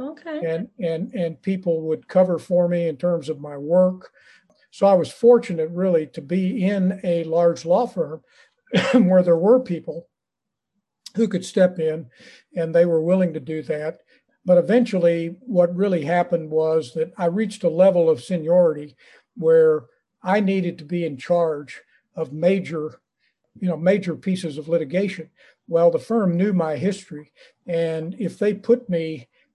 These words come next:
Speaker 2: in that position and I had a mental health challenge, you know, uh, similar to what had happened, and the client learned later about all this,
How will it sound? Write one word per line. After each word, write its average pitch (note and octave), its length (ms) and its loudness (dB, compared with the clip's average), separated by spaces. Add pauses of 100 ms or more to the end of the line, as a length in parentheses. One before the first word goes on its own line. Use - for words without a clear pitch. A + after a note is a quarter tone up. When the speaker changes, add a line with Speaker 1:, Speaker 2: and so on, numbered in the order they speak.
Speaker 2:
in E3+ 160 -2
that F3+ 260 -2
position D#3 600 -6 (320)
and E3 180 -6
I D#3+ 160 -6
had E3+ 260 2
a D#3 160 4
mental D#3+ 280 -2
health E3 480 -2 (600)
challenge, E3+ 540 -2
you E3+ 140 -6
know, D#3 240 -2
uh, A3 260 -4
similar F#3+ 460 0
to E3 80 -4
what E3+ 160 4
had D3 120 2
happened, D#3+ 520 -6 (480)
and E3 480 -4 (340)
the - 80 -14
client F#3+ 560 -2
learned F3 360 0
later E3+ 440 2
about D#3 380 -4
all D#3+ 180 0
this, E3 400 0